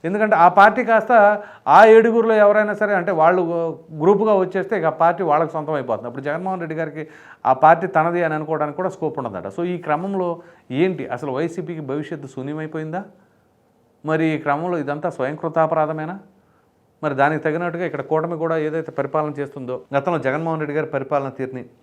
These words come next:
ఈ రెండింటిని బేరీజ్ వేసుకుంటారుగా ప్రజలు. So అల్టిమేట్‌గా ఇప్పుడు of course కొంతమంది అభిప్రాయపడొచ్చు, ఏంటి అంటే ఈ విధంగా పార్టీలో మార్పించేస్తే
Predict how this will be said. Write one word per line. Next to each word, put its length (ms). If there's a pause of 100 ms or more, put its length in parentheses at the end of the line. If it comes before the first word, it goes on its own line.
(140)
ఈ 80
రెండింటిని 340
బేరీజ్ 340
వేసుకుంటారుగా 500
ప్రజలు. 360 (580)
So 60
అల్టిమేట్‌గా 500
ఇప్పుడు 160
of 100
course 200
కొంతమంది 340
అభిప్రాయపడొచ్చు, 600
ఏంటి 220
అంటే 300
ఈ 40
విధంగా 260
పార్టీలో 480
మార్పించేస్తే 840